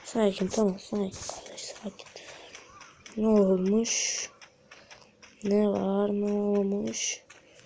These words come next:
Neyse. Aha,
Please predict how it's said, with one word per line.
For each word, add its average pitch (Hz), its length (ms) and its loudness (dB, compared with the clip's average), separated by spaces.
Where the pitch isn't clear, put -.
Neyse. 240 460 2
Aha, 190 280 0